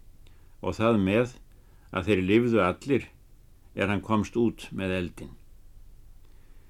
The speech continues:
"Vil ég nú bjóða mig til slíkrar undanfærslu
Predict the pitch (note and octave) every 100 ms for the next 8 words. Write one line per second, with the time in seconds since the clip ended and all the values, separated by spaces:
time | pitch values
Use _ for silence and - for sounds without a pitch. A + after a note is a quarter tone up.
0 | - - - - - - - - F#2+ G2+
1 | B2+ C#3 C#3 A#2+ A2 C3+ D3 C#3 C3+ D3
2 | - A#2+ G2+ B2 C3+ - A2 G2+ B2 C3
3 | B2 C3 C3 - C3